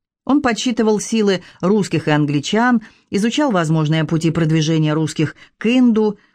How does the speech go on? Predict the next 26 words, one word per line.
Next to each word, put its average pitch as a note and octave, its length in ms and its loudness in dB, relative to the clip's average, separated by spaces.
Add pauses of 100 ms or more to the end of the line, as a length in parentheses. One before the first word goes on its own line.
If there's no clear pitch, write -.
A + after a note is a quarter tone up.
(180)
прикидывал, A3+ 640 2
где A3 220 0
бы G#3 160 2
он F#3+ 120 2
мог F3 280 0
оказаться, D#3 800 0 (800)
э, C#3+ 220 -4
в C#3 80 -4
районе F#3 380 2
решающих F3 560 -2
боев F3 460 0 (180)
за E3 240 0
Индостан, F3 920 0 (420)
и A3 160 -2
в G3+ 40 -2
заключении A#3 800 0
замечал G3+ 600 0
в - 60 -10
своем E3 360 0
политическом F3 720 -2
дневнике: E3+ 640 0 (1000)
«Если A3+ 680 0
двадцать A3+ 640 -2
тысяч E3+ 380 -2
русских D3+ 340 -2
достигнут D3+ 580 -2